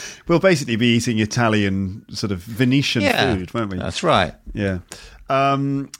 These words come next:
Speaker 1: okay, right. Now, I thought what we would talk about today is, is kind of, um, stuff about the future, considering it's the beginning of two thousand and seventeen here, January. Um, and, uh, I thought that we would talk about, um, things going on in the future. Now,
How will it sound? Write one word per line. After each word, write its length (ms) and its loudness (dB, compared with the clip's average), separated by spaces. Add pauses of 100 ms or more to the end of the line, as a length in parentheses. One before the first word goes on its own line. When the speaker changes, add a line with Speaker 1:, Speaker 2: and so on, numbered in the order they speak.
Speaker 1:
okay, 440 0
right. 260 0
Now, 360 0
I 80 0
thought 240 0
what 140 2
we 80 2
would 100 2
talk 200 -2
about 220 0
today 320 2
is, 200 -2
is 240 -6
kind 220 0
of, 200 -8
um, 760 -4
stuff 420 0
about 240 2
the 80 -6
future, 580 -2
considering 540 2
it's 140 -2
the 100 0
beginning 340 4
of 80 0
two 160 -2
thousand 320 -2
and 80 -4
seventeen 480 -4
here, 220 -8
January. 640 -4 (500)
Um, 540 2
and, 400 0
uh, 180 4
I 60 0
thought 220 -2
that 80 -2
we 120 0
would 160 0
talk 220 -2
about, 440 -2
um, 320 -2 (380)
things 320 0
going 260 4
on 140 4
in 80 4
the 60 4
future. 760 -4
Now, 380 2